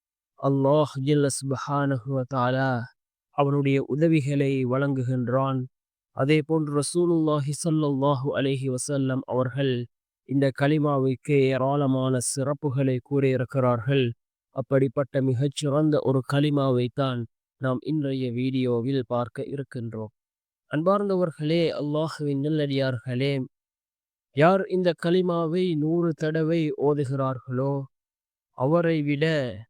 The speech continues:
நன்மை செய்தவர் வேறு யாரும் இருக்க மாட்டார்கள். அவரை விட யார் அதிகமாக இதனை ஓதுகிறாரோ, அவர்களை தவிர என்று கூறினார்கள் ஸல்லல்லாஹு அலைஹி வஸல்லம் அவர்கள்.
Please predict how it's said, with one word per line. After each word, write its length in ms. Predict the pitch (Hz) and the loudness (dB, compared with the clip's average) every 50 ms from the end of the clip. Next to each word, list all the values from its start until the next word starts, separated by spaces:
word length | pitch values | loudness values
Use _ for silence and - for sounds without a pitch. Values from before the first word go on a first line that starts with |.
| _ _ _ _ _ _ _ _ _ _ _ _ - | _ _ _ _ _ _ _ _ _ _ _ _ -4
நன்மை 420 | 123 139 156 175 190 196 196 190 190 | -2 0 0 2 2 4 4 2 2
செய்தவர் 640 | - - 180 165 165 160 156 156 156 170 170 160 156 151 | 2 -2 -2 -2 0 0 0 0 0 0 0 0 0 0
வேறு 300 | 147 151 151 156 151 151 143 | 0 0 0 2 0 0 0
யாரும் 460 | 143 143 151 160 165 160 156 151 147 | 0 0 0 0 0 0 -2 -2 -2
இருக்க 300 | - 143 147 143 - - 143 | -2 -4 -4 -4 -4 -4 -2
மாட்டார்கள். 720 | 139 139 135 131 - 139 131 131 127 107 139 151 147 143 139 131 131 - _ _ _ _ _ _ _ _ _ _ _ | -2 -2 -4 -4 -4 -4 -4 -4 -4 -4 -2 -2 -2 0 -2 -4 -4 -8 _ _ _ _ _ _ _ _ _ _ _
அவரை 300 | - 131 147 151 147 151 143 | 0 2 2 4 2 2 0
விட 220 | 143 156 156 165 165 160 151 | 0 0 0 2 0 2 2
யார் 280 | 147 147 147 147 147 135 | 0 2 2 0 0 0
அதிகமாக 720 | 117 131 143 175 175 170 180 175 175 165 165 139 151 - | -4 -2 -2 0 0 2 2 2 2 2 0 0 -2 -4
இதனை 320 | - 143 147 139 143 139 135 | -4 -2 -2 0 0 0 0
ஓதுகிறாரோ, 680 | 135 139 151 151 147 127 131 139 135 127 131 127 147 160 165 - | 2 2 2 2 2 0 0 0 2 2 2 2 2 2 0 0
அவர்களை 540 | - 127 135 139 139 135 120 131 131 127 123 117 | 0 2 2 2 2 0 0 0 0 0 0 0
தவிர 320 | - 127 127 139 143 139 135 | 0 0 2 2 2 2 2
என்று 260 | 110 131 131 120 127 123 | 0 0 0 0 -2 -4
கூறினார்கள் 720 | - - 139 135 135 123 123 120 120 120 123 139 139 131 117 110 - _ _ _ _ _ _ _ _ - | -2 0 2 2 2 2 2 0 0 0 0 2 2 2 0 -2 -4 _ _ _ _ _ _ _ _ -4
ஸல்லல்லாஹு 680 | 143 143 147 139 131 127 123 123 120 123 127 120 - 131 113 | -2 0 2 2 2 2 2 2 4 2 2 2 -2 -6 -4
அலைஹி 360 | 90 107 120 123 117 - 127 | -4 -2 -4 -4 -4 -4 -4
வஸல்லம் 560 | 117 117 - - 120 113 113 113 110 107 - | -4 -4 -4 -4 -4 -4 -2 -4 -4 -6 -6
அவர்கள். 440 | - 113 113 110 104 110 113 107 | -8 -6 -6 -6 -6 -6 -6 -6